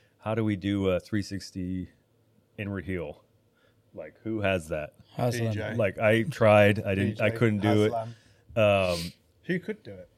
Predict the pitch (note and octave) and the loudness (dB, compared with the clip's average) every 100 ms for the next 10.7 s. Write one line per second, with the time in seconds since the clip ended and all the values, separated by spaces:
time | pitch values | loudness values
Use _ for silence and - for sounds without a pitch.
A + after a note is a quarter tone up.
0 | _ D3+ A#2+ B2+ C3+ - D3 E3 F#3+ C#3 | _ -4 2 2 2 -2 2 4 6 6
1 | A2+ - A#2 G#2+ G#2+ F#2+ G2+ A#2 C3+ C3 | 6 4 0 0 -4 0 4 6 8 6
2 | G#2 F2 E2+ A2+ C3+ C3+ E3+ - G2 C3 | 2 -2 -4 -6 -2 0 0 -4 -10 -10
3 | - _ - B2 B2 C#3+ D#3 D#3 C3 C3 | -14 _ 0 2 6 6 6 4 2 0
4 | C#3+ D#3 G2 A2 C#3 _ _ - A2 A2 | 0 0 -2 -4 -10 _ _ -4 4 6
5 | G#2+ G2+ - - _ _ _ _ _ _ | 6 0 -10 -18 _ _ _ _ _ _
6 | A2+ G#2+ G#2 G#2 B2 D3+ - A2 C3 D#3+ | -4 -2 0 2 2 2 -2 -4 -2 -2
7 | A2+ C#3 E3 D3 - G#2 F2+ F2+ A#2+ A#2+ | -2 -2 0 -2 -2 -4 -2 -2 -2 -2
8 | F#2 A#2+ A#2 C3+ A2 G2 F#2+ G#2 B2 D3+ | -4 -6 -4 -4 -4 -4 0 -2 -2 -6
9 | D#3 B2 A2 G#2+ G#2 F#2 - - A#2 - | -4 0 2 2 2 0 -2 2 2 0
10 | - G2+ G2 G2+ G2 F#2+ F#2 | -6 -2 0 0 0 -2 -4